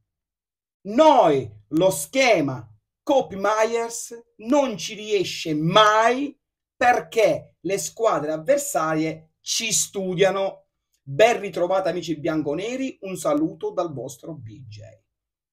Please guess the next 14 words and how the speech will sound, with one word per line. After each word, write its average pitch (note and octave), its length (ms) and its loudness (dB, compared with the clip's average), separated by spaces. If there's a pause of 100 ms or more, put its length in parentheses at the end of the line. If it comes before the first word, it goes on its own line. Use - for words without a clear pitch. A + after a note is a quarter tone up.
(220)
Ma G3 120 0
a G#3+ 60 4
me D4 80 4
mi D4 80 2
viene F#3 200 -4
spontaneo E3 1000 -4
dirlo, A#2+ 560 -10
ma C4 160 -6
allora C3+ 560 -4
in F#3+ 180 -8
allenamento G3 920 -8 (1080)
cosa C4 500 6
minchia E3 460 -2
fate? D#3 580 -12